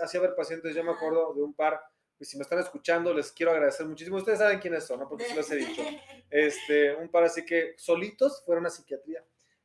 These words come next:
Speaker 1: Y
Speaker 2: Ok.
Speaker 1: este, yo me acuerdo así que pensé, "Puta madre", fueron, dije, "Bueno, ya". Está bien, está bien, ya,
Speaker 2: Está bien,
Speaker 1: no pasa
Speaker 2: está bien,
Speaker 1: nada.
Speaker 2: sí, sí.
Speaker 1: Y luego empezaron a platicar cómo habían disminuido sus síntomas físicos de la ansiedad
Speaker 2: Claro.
Speaker 1: y que les era más manejable. Y me acuerdo mucho,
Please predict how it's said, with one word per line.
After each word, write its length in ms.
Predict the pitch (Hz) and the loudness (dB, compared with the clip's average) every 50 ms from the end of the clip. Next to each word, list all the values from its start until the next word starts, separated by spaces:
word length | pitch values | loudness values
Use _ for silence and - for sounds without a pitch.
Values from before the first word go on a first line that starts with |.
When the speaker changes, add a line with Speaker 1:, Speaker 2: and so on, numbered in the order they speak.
| - 110 | -14 -6
Speaker 1:
Y 120 | 156 151 | -2 0
Speaker 2:
Ok. 60 | 151 151 | 2 2
Speaker 1:
este, 600 | 139 - - - 147 147 143 143 139 135 135 - _ _ _ _ _ _ _ - | 2 0 -2 0 4 6 6 6 6 4 0 -6 _ _ _ _ _ _ _ -6
yo 140 | 160 175 | -4 0
me 80 | 180 190 | 0 2
acuerdo 180 | 180 190 196 185 | 4 4 4 4
así 100 | 185 185 | 2 -2
que 120 | - 185 | -4 -2
pensé, 460 | 170 156 151 156 156 147 127 117 _ _ | -4 -4 -2 -2 -4 -4 -4 -8 _ _
"Puta 160 | _ - 143 | _ -20 -14
madre", 220 | 131 135 135 131 - | -10 -8 -8 -6 -4
fueron, 220 | - 139 135 135 | -2 -2 -2 -4
dije, 120 | 131 127 - | -6 -10 -8
"Bueno, 220 | 127 127 123 117 | -8 -8 -8 -8
ya". 140 | 117 120 - _ _ _ 139 _ | -12 -12 -16 _ _ _ -20 _
Está 140 | - 123 127 | -8 -6 -6
bien, 140 | 120 110 | -6 -8
está 160 | - - - 117 | -12 -14 -14 -12
bien, 140 | 113 107 - | -12 -12 -14
ya, 80 | - 107 - | -16 -16 -12
Speaker 2:
Está 180 | - - - | -8 -8 -8
bien, 120 | - - - | -8 -6 -2
Speaker 1:
no 60 | - | 0
pasa 200 | 139 135 135 127 | 0 0 0 -4
Speaker 2:
está 100 | 120 - - - | -6 -6 -8 -10
bien, 140 | - - - | -14 -16 -20
Speaker 1:
nada. 120 | - - | -20 -20
Speaker 2:
sí, 200 | - - - - | -20 -20 -20 -20
sí. 320 | - - - - 190 _ _ _ _ - 294 294 294 294 - | -20 -20 -20 -20 -20 _ _ _ _ -20 -18 -16 -14 -4 4
Speaker 1:
Y 80 | 214 202 | 6 10
luego 200 | 214 240 262 277 | 12 12 12 12
empezaron 440 | 269 - 175 147 - 185 196 202 196 | 10 8 4 4 6 6 6 8 6
a 80 | 180 | 4
platicar 420 | - 147 - 143 - 160 170 170 165 | 2 0 -2 4 6 8 8 8 6
cómo 160 | 175 175 180 | 4 2 4
habían 240 | 170 180 180 185 180 | 6 6 6 6 4
disminuido 500 | 180 170 143 151 147 135 131 147 160 165 | 2 0 0 -2 -2 0 0 2 2 2
sus 180 | 165 160 143 - | 0 -2 -6 -6
síntomas 600 | - 160 170 175 175 170 143 127 123 - - - | -6 -6 -6 -2 -2 -2 -2 -2 -6 -6 -8 -12
físicos 600 | - 208 233 240 240 - 165 - - 127 120 117 | -8 -6 -6 -6 -4 -6 -8 -6 -4 -4 -4 -2
de 60 | 117 | -4
la 60 | 120 123 135 | -2 -2 0
ansiedad 340 | - 180 185 190 180 160 156 160 | 2 6 8 8 10 8 8 4
Speaker 2:
Claro. 180 | - - - - - | 0 -4 -8 -4 0
Speaker 1:
y 100 | 165 170 | 0 2
que 100 | 170 180 | 4 6
les 180 | 175 170 170 175 | 6 6 6 6
era 120 | 196 208 208 | 4 4 4
más 260 | 196 196 190 185 190 | 4 2 2 2 2
manejable. 640 | 202 196 202 185 - - 180 160 147 139 139 139 - | 0 0 0 0 0 2 2 2 2 0 -4 -6 -6
Y 40 | 156 | -2
me 100 | 156 165 | -2 0
acuerdo 440 | 165 - 202 214 214 214 208 - 170 | 2 2 2 4 4 4 2 0 -2
mucho, 560 | 180 185 196 254 311 294 - - - 117 117 | -4 2 4 4 4 4 2 -4 -10 -10 -10